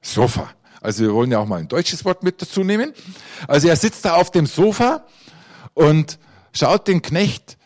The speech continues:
dazu, oder ihm wird immer wieder berichtet über den Knecht, dass er im Sterben liegt, dass es ihm also überhaupt nicht gut geht. Und dann wird ihm,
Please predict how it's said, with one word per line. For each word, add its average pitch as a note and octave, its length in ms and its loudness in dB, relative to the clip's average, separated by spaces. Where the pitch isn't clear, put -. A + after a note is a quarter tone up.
dazu, F3+ 540 0
oder C3+ 260 6
ihm A#2 200 0
wird C3+ 220 0
immer D3+ 240 0
wieder B2+ 340 4
berichtet F3 600 0
über C3+ 220 6
den A#2 180 2
Knecht, E3 600 -2
dass A#2 200 -2
er D#3+ 140 2
im D#3+ 80 2
Sterben G#2+ 480 -2
liegt, - 460 -12
dass A#2+ 220 -2
es C#3 60 -4
ihm E3 140 -2
also D#3 260 2
überhaupt D#3 720 -4
nicht - 380 -10
gut E2 340 -10
geht. - 400 -18
Und C3 200 -6
dann F#3 180 0
wird G3+ 300 0
ihm, A3 360 -2